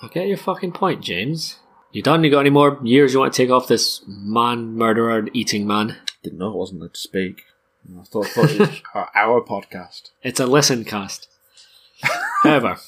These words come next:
Speaker 1: however, the trial wasn't as simple as this. German lawyers would find out that in Germany, cannibalism was not illegal, and there was also the debate surrounding the fact that Bernd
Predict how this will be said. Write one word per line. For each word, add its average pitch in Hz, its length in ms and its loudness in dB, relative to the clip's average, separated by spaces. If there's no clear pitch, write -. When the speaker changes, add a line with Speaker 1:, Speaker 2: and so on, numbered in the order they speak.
Speaker 1:
however, 135 500 2
the 123 100 -6
trial 170 300 6
wasn't 131 240 2
as 113 100 -4
simple 120 300 -2
as 85 80 -8
this. 78 340 -12
German 143 380 0
lawyers 117 260 4
would 104 140 -8
find 135 280 0
out 101 220 -2
that 92 140 -10
in 147 180 -2
Germany, 135 420 2
cannibalism 98 760 -4
was 98 180 -8
not 98 300 -2
illegal, 101 520 0
and 104 120 -4
there 104 80 2
was 98 160 0
also 120 260 4
the 113 100 0
debate 101 360 0
surrounding 101 440 -2
the 107 60 -2
fact 92 300 -8
that 90 260 -10
Bernd 110 320 -2